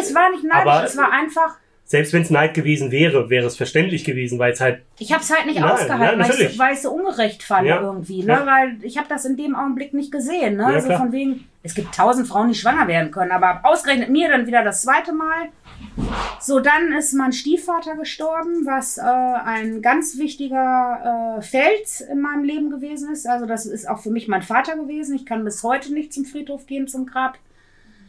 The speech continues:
Speaker 1: Also das ist wirklich die Vaterrolle gewesen, wie man sich das vorstellen kann und was halt auch wirklich gut gewesen ist und das alles. Und dann war das,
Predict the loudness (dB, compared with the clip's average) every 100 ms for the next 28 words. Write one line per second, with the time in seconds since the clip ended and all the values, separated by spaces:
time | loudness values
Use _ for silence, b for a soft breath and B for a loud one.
0 | b 0 4 2 2 -2 -4 -4 0 2
1 | 2 0 -2 -2 -4 -6 -4 -4 -2 -2
2 | -2 -4 -4 2 2 2 -2 -2 0 2
3 | 2 0 -4 -4 -4 -4 -4 -6 -6 -4
4 | -2 -4 -6 -6 -6 -6 -8 -8 -6 -6
5 | -6 -6 -6 -6 -4 -2 -2 -2 -2 -4
6 | -8 -12